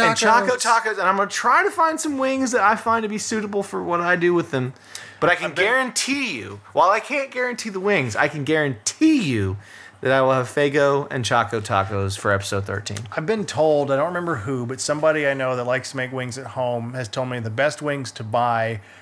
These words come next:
Speaker 2: are at Super H Mart because they are small. You don't have to worry about getting any
Speaker 1: Okay.
Speaker 2: jumbo gross wings because the Asian market, like, if you ever get a,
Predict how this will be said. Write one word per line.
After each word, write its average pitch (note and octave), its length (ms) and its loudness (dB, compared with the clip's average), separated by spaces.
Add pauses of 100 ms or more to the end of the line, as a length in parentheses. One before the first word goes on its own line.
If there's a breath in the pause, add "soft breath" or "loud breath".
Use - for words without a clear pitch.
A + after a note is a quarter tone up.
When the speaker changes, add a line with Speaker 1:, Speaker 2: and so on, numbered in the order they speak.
(180 loud breath)
Speaker 2:
are A#2+ 140 0
at A2+ 140 -6
Super A#2+ 340 -4
H B2 220 -2
Mart A#2 240 -6 (580 loud breath)
because B2 460 -2
they B2 280 -2
are A2+ 260 -2
small. G2+ 480 -2 (240)
You B2+ 120 -6
don't B2 100 -4
have A#2+ 100 -6
to B2+ 80 -8
worry B2 160 -4
about A#2+ 220 -2
getting A#2 260 -4
any A#2 160 -4
Speaker 1:
Okay. A2 200 -2
Speaker 2:
jumbo A#2+ 420 2
gross A2+ 380 -4
wings B2 300 -4
because B2+ 360 -6
the C3 160 -4
Asian C#3 340 -2
market, C#3+ 300 0
like, D#3+ 140 -6
if C#3+ 80 -8
you F#3 60 2
ever G3 160 2
get E3 160 2
a, B2+ 140 0